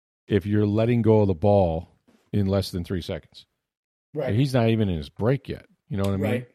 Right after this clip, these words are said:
Speaker 1: So, like, I just think that's sort of what quarterbacking, and I think, I think the quarterback play is, is not, as a group, is as bad as I've seen it.
Speaker 2: Well, you know what? I was fi-, I think it might have been Orlovsky who was talking about it on E S P N or some, somebody who obviously knows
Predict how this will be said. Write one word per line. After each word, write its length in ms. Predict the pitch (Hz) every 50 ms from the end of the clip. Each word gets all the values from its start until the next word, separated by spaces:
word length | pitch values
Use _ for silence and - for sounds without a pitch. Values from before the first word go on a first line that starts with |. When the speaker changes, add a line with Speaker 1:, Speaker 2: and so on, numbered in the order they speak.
| _ _ _ _ _ _ _ _ _ _
Speaker 1:
So, 160 | - - 135
like, 280 | 131 135 135 135 - _ _ _ _
I 160 | 123 135 170
just 220 | 185 175 143 - -
think 180 | 139 117 -
that's 220 | - 117 110 - -
sort 280 | - - 135 120 120
of 100 | 113 104
what 400 | 95 95 98 104 104 101 98 - _ _ _ _ _ _ _ _ _ _ _ _
quarterbacking, 720 | - - 127 127 120 113 107 107 104 101 - - 101 104 113
and 100 | 117 113
I 80 | 117 117
think, 320 | - - 202 208 208 - _ _ _ _ -
I 120 | 117 117
think 320 | - - - 185 208 196 -
the 60 | 135
quarterback 600 | - - - 147 147 131 110 107 107 101 - _
play 540 | - - 117 117 110 110 117 120 131 143 - _ _ _ _ _ _ _ _ _ _ _ _ _ _ _ _ _ _ _
is, 220 | 127 117 101 - - _ _ _ _ _ _ _ _ _ _ _ _
is 180 | 127 113 98 95
not, 200 | 110 120 - -
as 180 | 123 107 101
a 60 | 104
group, 520 | 87 82 - 101 104 110 139 - - _ - -
is 200 | - 107 95 95
as 120 | 92 85
bad 280 | - - 95 90 92 87
as 100 | 80 85
I've 140 | 78 76 -
seen 180 | - 85 78
it. 140 | 78 - - _ _ _ _ _ - - - - - _ _
Speaker 2:
Well, 240 | 196 233 262 269 247
you 120 | 208 240
know 100 | 311 349
what? 160 | 320 240 202
I 60 | 190
was 120 | 180 165 160
fi-, 200 | - 220 214 208
I 60 | 180
think 240 | 160 165 262 254 233 -
it 80 | 156 147
might 140 | 165 202
have 100 | 214 196
been 120 | 180 202 196
Orlovsky 640 | 185 175 165 160 170 170 165 - - 185 185 175
who 120 | 160 160 160
was 140 | 156 151
talking 320 | - 160 151 147 - - 156
about 240 | 143 151 156 156 156
it 120 | 156 160 -
on 180 | 127 131 131
E 160 | 139 139 147 143
S 160 | 131 123 -
P 220 | - - 143 143
N 160 | 139 135 139
or 100 | 135 123
some, 400 | 120 - - 165 160 147 135 131
somebody 400 | 127 - - 202 190 160 156 139
who 220 | 131 135 135 135 135
obviously 460 | 135 135 131 131 123 117 - 135 127
knows 200 | 123 127 120 -